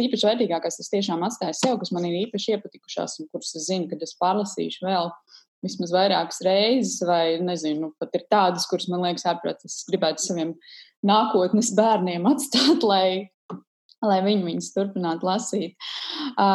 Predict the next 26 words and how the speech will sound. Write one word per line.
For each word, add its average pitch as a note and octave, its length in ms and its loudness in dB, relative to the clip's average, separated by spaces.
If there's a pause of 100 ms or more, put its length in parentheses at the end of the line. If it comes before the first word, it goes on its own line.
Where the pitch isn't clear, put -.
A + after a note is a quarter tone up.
(320)
tāpēc, G#3+ 360 0
jā, B3 120 6
man G3+ 440 2
tas G3+ 220 -6
skaits - 480 0
tiešām F#3+ 420 0
nav F3 240 0
tāds, - 460 -4
ā, D#3+ 420 0
primārais, E3 840 2 (100)
ā, E3 120 0 (520)
nu, E3 420 -8
nu, D#3+ 160 -8 (200)
tā D3 200 -4
parasti E3+ 340 -2
es - 100 -6
neskaitu, F#3+ 480 -4
cik - 220 -14
viņas D3 300 -8
ir. D3 220 -8 (960)
Bet, G#3+ 180 0
nu, G#3+ 80 4
Agri F#3+ 600 4
ap-, A#3 280 0
apgaismo D#3+ 680 2
mūs, F3 340 -4